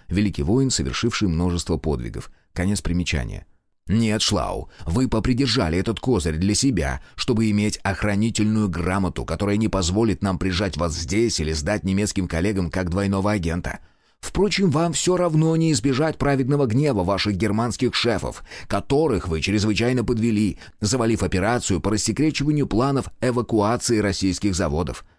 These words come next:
Ваш источник, Миндинхов, схвачен. Своего трусливого посредника Уварова вы сами ликвидировали. И свою французскую конкурентку, мадам Аталь, вы упустили.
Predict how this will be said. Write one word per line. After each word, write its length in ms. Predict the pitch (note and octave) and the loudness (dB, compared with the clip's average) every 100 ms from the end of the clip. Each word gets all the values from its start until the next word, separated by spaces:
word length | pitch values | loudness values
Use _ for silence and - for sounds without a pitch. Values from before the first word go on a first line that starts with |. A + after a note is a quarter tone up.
| _ _ - | _ _ -4
Ваш 340 | F#2+ C#3+ - | 0 0 2
источник, 720 | C#3+ - - - - E2+ C2+ - | 0 0 0 0 0 -2 -4 -4
Миндинхов, 800 | B2 C#3+ D#3 C3 E3 A#2 - - - | 2 4 4 4 4 2 -2 -10 -8
схвачен. 640 | - - A#2+ B2 - B1+ - - | -4 0 0 0 -2 -6 -8 -14
Своего 380 | - G#2+ A#2 A#2 | -4 0 2 2
трусливого 500 | A#2 A2+ B2 B2+ A#2 | 2 0 2 4 4
посредника 580 | G2 G#2+ C#3 E3 G#2+ - | 2 0 4 4 2 2
Уварова 600 | F#2+ A2+ F#2+ D2 G#2+ G2+ - - | 2 4 2 0 -4 -10 -12 -6
вы 140 | G#2+ | 0
сами 380 | C#3+ - C3+ B2+ | 0 2 2 2
ликвидировали. 800 | G#2+ F#2 F#2+ D2+ D2 B1+ G#1 - - | 0 0 -2 -2 -4 -4 -8 -10 -10
И 100 | - | -2
свою 280 | A2 A2 C3 | 0 2 2
французскую 720 | C3 D3 C3+ F3 D#3+ - F3 | 2 0 0 0 0 0 0
конкурентку, 840 | F3+ F#3 F3+ E3+ C3 A#2+ - B2+ - - | 2 0 2 4 4 2 0 -2 -2 0
мадам 420 | G#2+ A2+ C#3+ D3+ | 0 2 2 2
Аталь, 400 | D#3 - G#2 F2+ | 0 0 0 2
вы 180 | F2 A2+ | 2 2
упустили. 800 | A2 D3+ C#3 - D#2 B1+ A1 | 2 2 2 0 -4 -4 -8